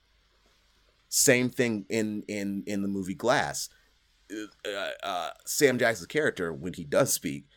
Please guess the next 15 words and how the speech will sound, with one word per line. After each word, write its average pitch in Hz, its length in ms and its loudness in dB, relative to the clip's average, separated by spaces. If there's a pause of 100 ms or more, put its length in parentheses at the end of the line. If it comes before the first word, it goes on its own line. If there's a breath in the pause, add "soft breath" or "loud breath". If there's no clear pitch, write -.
(440 soft breath)
he 175 400 0
is - 220 2
constantly 185 600 -4
wondering 101 520 -2
that 104 180 -2
same 160 260 -2
exact 92 320 0
question. - 420 -4 (720)
He's 175 180 0
been 139 160 6
wondering 127 200 4
that 131 180 0
question 107 280 -4
since 135 380 -2
Unbreakable. 104 640 -4